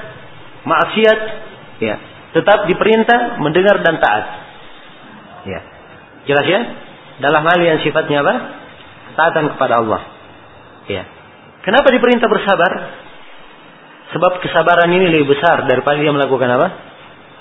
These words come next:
Kesabaran lebih besar nilainya, maslahatnya daripada dia melakukan kudeta terhadap penguasa.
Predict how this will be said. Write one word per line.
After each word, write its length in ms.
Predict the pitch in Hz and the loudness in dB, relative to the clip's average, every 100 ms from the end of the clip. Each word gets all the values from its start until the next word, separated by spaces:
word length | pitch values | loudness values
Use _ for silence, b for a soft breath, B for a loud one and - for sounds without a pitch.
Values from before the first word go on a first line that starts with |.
| - - - - | -20 -20 -20 -10
Kesabaran 400 | - 147 160 160 | -4 2 2 4
lebih 240 | 151 139 143 | 4 2 2
besar 160 | 175 | 0
nilainya, 420 | 160 151 156 190 220 - - - - - | 2 2 2 2 -2 -6 -18 -20 -16 -6
maslahatnya 560 | 131 156 151 196 196 | -4 -2 0 0 0
daripada 400 | 165 151 165 165 | 0 2 2 2
dia 160 | 165 160 | 2 0
melakukan 400 | 151 143 147 208 233 - - - - - - - - - | 2 2 0 -2 -4 -12 -20 -20 -20 -20 -20 -20 -16 -2
kudeta 400 | 143 185 170 139 | 0 0 -2 -2
terhadap 400 | - 127 117 123 | -4 -4 -4 -2
penguasa. 480 | 120 113 95 95 | -2 -2 -4 -8